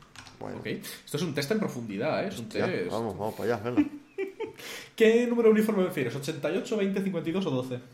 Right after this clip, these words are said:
Speaker 1: Doce, Andrew Luck.
Speaker 2: Em, vale, esto lo puedo responder.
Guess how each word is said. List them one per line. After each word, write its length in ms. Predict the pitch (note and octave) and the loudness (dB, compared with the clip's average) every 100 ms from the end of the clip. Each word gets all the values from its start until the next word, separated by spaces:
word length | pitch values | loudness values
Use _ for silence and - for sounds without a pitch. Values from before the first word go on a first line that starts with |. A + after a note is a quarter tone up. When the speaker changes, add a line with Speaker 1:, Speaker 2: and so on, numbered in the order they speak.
| - - _ - | -20 -20 _ -12
Speaker 1:
Doce, 360 | G2+ A2 G#2 F2+ | -2 -2 -2 -6
Andrew 220 | G2+ G2 | -6 -4
Luck. 120 | F#2 - - _ _ - _ _ _ _ - - - - | -4 -6 -18 _ _ -20 _ _ _ _ -20 -20 -20 -4
Speaker 2:
Em, 680 | D3+ D3 D3 D3 D3 C#3+ C#3+ C#3 - - _ _ _ _ | 2 6 8 8 6 4 -4 -8 -14 -20 _ _ _ _
vale, 760 | C3 B2 C3+ D#3 D#3+ E3+ F3 | -4 0 4 4 4 2 2
esto 340 | A#2 - - B2+ | 0 -2 -2 0
lo 120 | A2 | 2
puedo 180 | A2+ A2 | 0 -2
responder. 680 | G#2+ A2 - A2+ G#2+ - | -4 -8 -10 -10 -8 -12